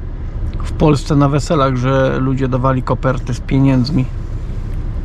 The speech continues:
Okazało się, że nie miał żadnego ubezpieczenia na życie.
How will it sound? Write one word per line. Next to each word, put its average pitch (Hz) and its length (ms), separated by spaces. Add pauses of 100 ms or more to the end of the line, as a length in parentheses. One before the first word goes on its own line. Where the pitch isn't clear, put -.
(3500)
Okazało 143 480
się, 151 120
że 143 120
nie 147 140
miał 135 180
żadnego 143 380
ubezpieczenia 143 640
na 143 140
życie. 135 400